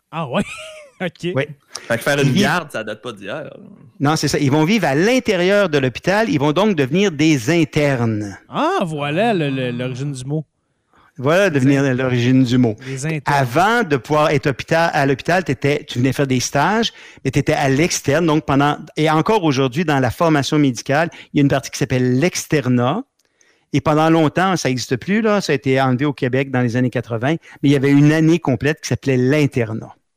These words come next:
Speaker 2: Ok, mais
Speaker 1: Ok.
Speaker 2: ça vient de Napoléon.
Speaker 3: Wow, ok, là, là, c'est des choses que, c'est, <laughs> c'est du stock qu'on a, j'avais aucune idée.
Speaker 1: Est-ce que, est-ce que ça a rapport, là, mais, mettons, faire, euh, sa résidence aussi ? Un médecin en
Speaker 2: Euh,
Speaker 1: résidence ?
Speaker 2: non, la résidence,
Speaker 1: Non ?
Speaker 2: c'est beaucoup plus tard,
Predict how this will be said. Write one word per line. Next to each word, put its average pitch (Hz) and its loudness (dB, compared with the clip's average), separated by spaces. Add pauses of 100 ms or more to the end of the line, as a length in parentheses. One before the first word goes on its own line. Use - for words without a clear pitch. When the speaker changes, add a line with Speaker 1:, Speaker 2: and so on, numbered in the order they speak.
(360)
Speaker 2:
Ok, 127 -12
mais 165 -4
Speaker 1:
Ok. 160 0
Speaker 2:
ça 147 0
vient 165 2
de 147 0 (220)
Napoléon. 131 -2 (420)
Speaker 3:
Wow, 131 -6 (180)
ok, - -16 (120)
là, 110 -8
là, 110 -8
c'est 117 -10
des 107 -8
choses 139 -4
que, 107 -6
c'est, - -6
<laughs> - -8
c'est 127 -2
du 127 -2
stock - -4
qu'on 135 -4
a, - -8 (100)
j'avais 135 -4
aucune - -6
idée. 117 -4
Speaker 1:
Est-ce 160 -2
que, 247 0
est-ce 185 -2
que 277 -2
ça 320 0
a 269 0
rapport, 311 2
là, 226 2
mais, 175 -2
mettons, 165 -2
faire, 208 0
euh, 156 2
sa 175 -4
résidence 175 -2
aussi ? 240 -4 (240)
Un 147 -4
médecin 170 0
en - 0
Speaker 2:
Euh, 175 4
Speaker 1:
résidence ? 180 4
Speaker 2:
non, 190 0
la 190 2
résidence, 202 0
Speaker 1:
Non ? 240 2
Speaker 2:
c'est 170 0
beaucoup 190 0
plus 151 -4
tard, 180 2